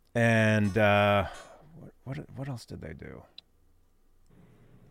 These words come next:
I forget. But what we, what we were talking about earlier, though, is that Valerie Bertinelli was a guest on Letterman when they were back in New York, and then Edward was on,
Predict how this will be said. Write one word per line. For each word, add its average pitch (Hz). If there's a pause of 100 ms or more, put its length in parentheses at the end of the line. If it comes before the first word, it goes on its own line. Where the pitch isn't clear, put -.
(1400)
I 123
forget. 101 (580)
But 160 (600)
what 139
we, 143
what 143
we 135
were 127
talking 127
about 117
earlier, 143
though, 113
is 110
that 113
Valerie 139
Bertinelli 135
was 113
a 104
guest 98
on 104
Letterman 95
when 95
they 104
were 101
back 101
in 92
New 95
York, 120
and 101
then 101
Edward 107 (180)
was 101
on, 90